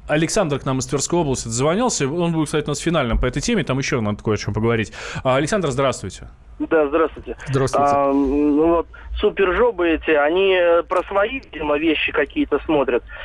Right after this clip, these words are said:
Speaker 2: как говорится, и говорят, да, то есть, э, всё, вакансия висит, но, понимаете, допустим, такая вакансия, как они там назвали, это какого-нибудь выпускника Бауманки, которому плевать на всё это дело, как говорится, он не пойдёт никогда в какую-то там непонятно какую там ра-, область,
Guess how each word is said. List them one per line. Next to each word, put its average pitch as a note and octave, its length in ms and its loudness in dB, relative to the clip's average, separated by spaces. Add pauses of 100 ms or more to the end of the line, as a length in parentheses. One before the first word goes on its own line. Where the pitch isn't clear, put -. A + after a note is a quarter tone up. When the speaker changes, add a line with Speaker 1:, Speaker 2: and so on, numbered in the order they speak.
(140)
Speaker 2:
как C#3+ 140 2
говорится, C#3 340 2
и C#3 60 2
говорят, D#3 520 2
да, D#3+ 180 2
то F3+ 140 0
есть, C#3+ 200 -2
э, C#3+ 300 2
всё, A3 200 4
вакансия G3 520 2
висит, F3+ 400 0 (240)
но, E3 80 2
понимаете, F3+ 720 4
допустим, D#3+ 400 -2
такая F#3+ 340 2
вакансия, G#3 460 2
как D#3+ 200 2
они D3+ 160 4
там D#3 180 2
назвали, D#3+ 480 2
это F#3 260 2 (240)
какого-нибудь G3+ 440 2
выпускника G#3 640 2
Бауманки, G3 520 0
которому F3 560 2 (340)
плевать F#3+ 380 4
на E3+ 100 2
всё F3 220 2
это E3+ 200 4
дело, G#3+ 320 2
как D#3+ 140 -2
говорится, D3 240 -2
он E3+ 140 4
не E3 60 2
пойдёт F#3+ 380 0
никогда D#3 400 2
в - 60 -2
какую-то D3+ 340 -2
там D#3 540 0
непонятно D#3+ 460 0
какую D#3+ 320 0
там D#3 260 2
ра-, D#3 220 2
область, G3+ 440 2